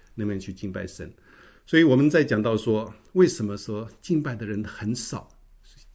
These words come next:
到一个地步，甚至在这边讲到神父要这样的人拜他，父在寻找这样用心灵、用诚实的人来拜他。所以我们在讲到说，敬拜是一个非常高的字啊。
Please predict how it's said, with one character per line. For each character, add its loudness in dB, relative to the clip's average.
到 2
一 -4
个 2
地 0
步， -2
甚 0
至 -2
在 -6
这 -2
边 0
讲 -4
到 -4
神 -8
父 0
要 -2
这 -2
样 0
的 -4
人 -6
拜 -10
他， -16
父 0
在 0
寻 -2
找 -10
这 -2
样 2
用 -2
心 -2
灵、 0
用 -4
诚 -8
实 -12
的 -8
人 -10
来 -12
拜 -12
他。 -18
所 2
以 8
我 6
们 4
在 4
讲 0
到 2
说， 0
敬 6
拜 2
是 -8
一 -4
个 0
非 -2
常 -2
高 0
的 -4
字 -10
啊。 -14